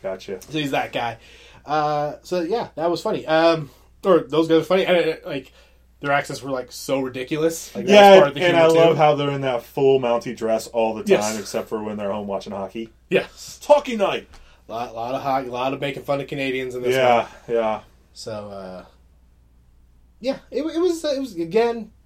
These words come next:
Speaker 2: I mean, that, that's the thing with comedy is, like, they, I don't know, I don't feel like they have to, but would people be mad if I was like, "Oh, they didn't even reference Meow"?
Speaker 1: Well, the thing, too, with, with them referencing things is, I,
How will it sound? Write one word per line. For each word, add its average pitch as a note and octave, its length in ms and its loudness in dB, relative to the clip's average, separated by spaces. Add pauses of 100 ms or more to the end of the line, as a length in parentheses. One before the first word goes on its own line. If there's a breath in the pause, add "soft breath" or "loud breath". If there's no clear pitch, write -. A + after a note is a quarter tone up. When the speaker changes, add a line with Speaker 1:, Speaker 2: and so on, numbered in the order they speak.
(120)
Speaker 2:
I F3 60 -6
mean, F3 240 -2
that, F#3+ 200 2
that's A#3 200 0
the C#4 60 2
thing B3 60 2
with - 80 -6
comedy G3 360 2
is, D#3 200 -6
like, D3+ 240 -8 (1160 soft breath)
they, D#3 320 -4 (420)
I C4+ 60 0
don't B3 140 4
know, - 120 -16
I F#3+ 60 2
don't B3+ 120 4
feel C4+ 100 6
like A#3+ 100 4
they F#3 100 4
have F#3 280 0
to, C4+ 180 -2
but C#3 400 -2 (200)
would C#3 140 -10
people D3+ 220 -8
be D#3+ 180 -4
mad F3 240 -2
if C#3 100 -4
I C3+ 40 -8
was B2+ 100 -8
like, B2+ 140 -14 (240)
"Oh, F3 200 -4
they E3 80 -2
didn't E3 160 -4
even D#3+ 100 -6
reference F3 420 -6 (140)
Meow"? B2+ 480 -8 (500 loud breath)
Speaker 1:
Well, D#4+ 260 2
the A3+ 80 -8
thing, F#4 300 0
too, C#4+ 240 -4
with, F#3+ 200 6 (260)
with E3+ 480 -2
them C3+ 280 -2
referencing B2+ 680 0
things G2+ 340 -10
is, G2 240 -12
I, - 220 0